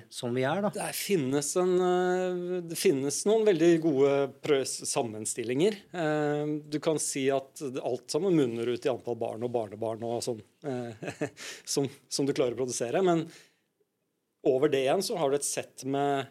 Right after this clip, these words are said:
Speaker 2: eh, utfordringer som vi er tilpasset til å, eh, navigere rundt, da. For eksempel, vi skal finne en partner. Eh, vi skal beholde en partner. Vi skal klare å,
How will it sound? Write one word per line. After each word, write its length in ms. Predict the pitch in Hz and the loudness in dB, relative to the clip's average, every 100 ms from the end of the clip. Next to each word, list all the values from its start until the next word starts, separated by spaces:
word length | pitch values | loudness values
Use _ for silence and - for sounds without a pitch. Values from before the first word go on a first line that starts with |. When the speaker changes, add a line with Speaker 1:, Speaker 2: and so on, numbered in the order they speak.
| _ | _
Speaker 2:
eh, 600 | - 135 135 139 139 143 151 - _ _ _ - | -8 -6 -4 -6 -6 -6 -10 -14 _ _ _ -6
utfordringer 880 | 147 127 - - 135 123 131 147 | -4 -4 -6 -2 0 0 0 0
som 220 | 139 - 131 | 0 0 0
vi 60 | 135 | -2
er 60 | |
tilpasset 480 | - 120 - 110 127 | -4 -10 -8 -8 -8
til 200 | - 127 139 | -4 -4 -2
å, 320 | 139 123 117 120 - | 0 0 -2 -6 -10
eh, 80 | 147 113 | -8 -4
navigere 460 | 120 123 113 110 123 | -2 -2 -2 -2 0
rundt, 240 | 135 135 | -2 -4
da. 60 | - - _ | -14 -16 _
For 140 | 139 | -8
eksempel, 300 | 127 107 127 | -6 -10 -10
vi 60 | 117 | -8
skal 160 | - 151 | -6 -2
finne 180 | 135 | -2
en 80 | 117 107 | -2 -6
partner. 340 | 117 - 120 - _ _ _ _ 127 | -8 -8 -12 -12 _ _ _ _ -6
Eh, 220 | 120 123 | -4 -4
vi 100 | 117 | -6
skal 380 | - 120 117 117 | -6 -4 -4 -6
beholde 420 | 110 127 117 117 | -6 -4 -2 -4
en 80 | 120 | -6
partner. 300 | 120 - 120 | -6 -6 -4
Vi 100 | 123 | -2
skal 80 | 139 | 0
klare 120 | 123 | 0
å, 40 | 123 | -2